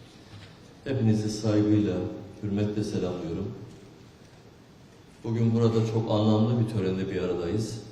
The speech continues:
Otuzuncusu yapılıyor. Sanayi odalarının çevreye saygılı bir vaziyette bu ödül törenini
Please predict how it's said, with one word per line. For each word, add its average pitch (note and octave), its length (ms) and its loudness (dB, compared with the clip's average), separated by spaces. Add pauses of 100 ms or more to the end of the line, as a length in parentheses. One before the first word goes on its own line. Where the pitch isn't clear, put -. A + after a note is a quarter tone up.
(340)
Otuzuncusu G2 640 -4
yapılıyor. F#2+ 520 -2 (920)
Sanayi G2+ 440 -4
odalarının G2+ 440 -2
çevreye G2+ 400 -4
saygılı G2+ 540 -4
bir G#2+ 80 2
vaziyette F#2+ 640 -2
bu G2 140 -2
ödül G#2 200 -2
törenini F#2+ 320 -2